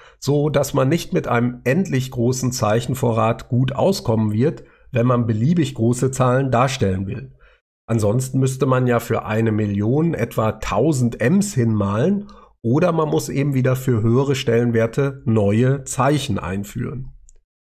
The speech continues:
Für algorithmisches Rechnen eignen sich diese Zahlsysteme dann auch nicht wirklich,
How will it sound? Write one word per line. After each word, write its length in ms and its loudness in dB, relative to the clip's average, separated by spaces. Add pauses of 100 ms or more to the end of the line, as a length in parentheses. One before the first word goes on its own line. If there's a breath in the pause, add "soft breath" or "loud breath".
(280)
Für 460 0
algorithmisches 800 -2
Rechnen 540 0
eignen 400 0
sich 240 0
diese 280 0
Zahlsysteme 800 0
dann 280 0
auch 360 -2 (220 soft breath)
nicht 380 -2
wirklich, 640 -2